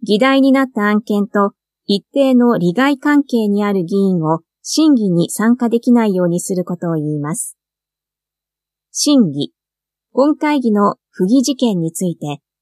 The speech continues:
説明を聞き、質疑し、討論をし、評決する一連の過程のことを言います。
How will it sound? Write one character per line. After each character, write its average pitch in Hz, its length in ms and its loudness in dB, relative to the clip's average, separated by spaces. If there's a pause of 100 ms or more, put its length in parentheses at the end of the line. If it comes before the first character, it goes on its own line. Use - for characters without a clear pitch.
(120)
説 196 300 -4
明 208 260 2
を 202 60 -2
聞 - 180 -20
き、 - 260 -6 (260)
質 - 280 -4
疑 202 160 -4
し、 - 340 -4 (180)
討 285 260 2
論 175 260 0
を 147 80 -6
し、 - 340 -6 (380)
評 262 180 4
決 262 260 -6
す - 140 -4
る 226 200 2 (240)
一 180 260 -4
連 285 240 0
の 262 140 0
過 233 160 -10
程 226 240 0
の 220 120 -2
こ 220 120 -6
と 208 160 -4
を 180 40 -2
言 156 160 -4
い 151 80 -4
ま 147 160 -6
す。 - 200 -20